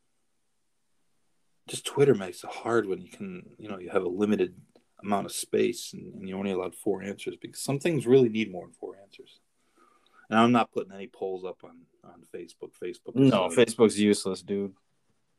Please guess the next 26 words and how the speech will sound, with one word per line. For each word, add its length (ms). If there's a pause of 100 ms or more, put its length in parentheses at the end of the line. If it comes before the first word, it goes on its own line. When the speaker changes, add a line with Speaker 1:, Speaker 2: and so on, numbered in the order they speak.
(400)
Speaker 2:
for 200
that 260
kind 140
of 100
thing. 240 (140)
Speaker 1:
It, 160
it's 140
got 260
to 80
be 240
so 380
ridiculous. 800 (760)
Speaker 2:
Only 200
for 160
memes. 480 (280)
Memes 440
only. 460 (1120)
Speaker 1:
I'm 100
telling 340
you. 100 (1600)
If 140
you're 80
not 180
on 120
Facebook, 440 (460)
don't. 340